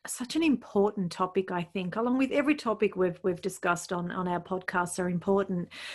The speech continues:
But, you know, this I think is extra important because often what happens, particularly in times of crisis, particularly in times of adversity or when things aren't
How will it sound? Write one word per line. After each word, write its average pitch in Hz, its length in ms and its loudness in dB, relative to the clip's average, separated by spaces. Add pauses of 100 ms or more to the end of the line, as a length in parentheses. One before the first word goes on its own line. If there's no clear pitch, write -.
(160)
But, 233 80 4
you 254 60 8
know, 254 100 6
this 277 180 4
I 320 100 10
think 302 260 4
is - 160 -2
extra 202 440 0
important 196 760 0
because 202 720 0 (1160)
often - 440 2
what 262 160 6
happens, 202 500 2
particularly 196 1500 4 (280)
in 185 260 4
times 190 520 4
of 175 360 0 (400)
crisis, 170 560 0
particularly 185 800 4
in 175 120 2
times 175 340 2
of 180 100 2
adversity 170 540 4
or 175 60 4
when 185 180 2
things 196 520 2
aren't 185 280 -2